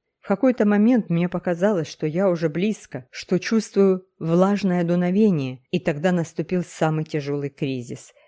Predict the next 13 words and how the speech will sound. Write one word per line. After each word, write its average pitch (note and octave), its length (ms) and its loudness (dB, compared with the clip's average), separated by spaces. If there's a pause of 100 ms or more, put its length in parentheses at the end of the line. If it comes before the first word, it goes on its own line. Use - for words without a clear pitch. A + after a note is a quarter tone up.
Я C#3+ 140 -2
с - 80 -8
трудом D#3 420 -2
держался C#3+ 500 -4
на C#3+ 120 -2
ногах, C3 580 -6
несколько D3 480 -2
раз C#3+ 240 -4
падал. C3+ 420 -6 (140)
Воды E3 320 2
уже E3 180 0
не E3 120 0
хватало, D3 600 -6